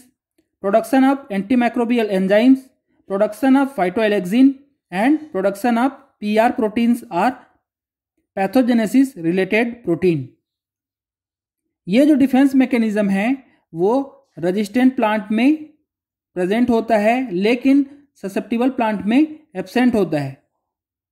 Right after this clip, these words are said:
इसीलिए तो ससेप्टिबल प्लांट में बीमारी ज़्यादा आती है और रेजिस्टेंट प्लांट में बीमारी कम आती है। Hypersensitivity,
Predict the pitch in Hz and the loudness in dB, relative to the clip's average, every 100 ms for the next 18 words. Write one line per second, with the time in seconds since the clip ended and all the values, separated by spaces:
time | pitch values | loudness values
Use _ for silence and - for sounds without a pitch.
0 | _ _ _ _ _ _ _ _ _ _ | _ _ _ _ _ _ _ _ _ _
1 | 185 185 302 302 277 262 254 269 - _ | -4 4 6 6 4 0 -4 -4 -10 _
2 | - 196 214 - 247 269 262 233 202 233 | -14 -8 -8 -6 -4 -2 -2 -4 -2 -2
3 | 208 202 196 220 170 160 190 226 226 233 | -2 0 0 -2 0 0 2 0 0 -2
4 | 220 240 254 - _ _ _ 170 196 254 | 0 -2 -4 -16 _ _ _ -2 0 0
5 | - _ 160 175 202 - 247 262 233 196 | -2 _ -6 -4 -4 0 2 4 2 -2
6 | 190 208 208 185 180 175 269 - - - | -4 -4 -4 -4 -2 -2 -2 -4 -18 -4
7 | 233 214 156 - 143 123 _ _ _ _ | -2 0 -2 -4 -10 -12 _ _ _ _
8 | _ _ _ _ _ _ _ _ _ _ | _ _ _ _ _ _ _ _ _ _
9 | - 180 185 262 262 214 190 202 190 180 | 0 2 2 0 0 -2 -2 -4 -2 -2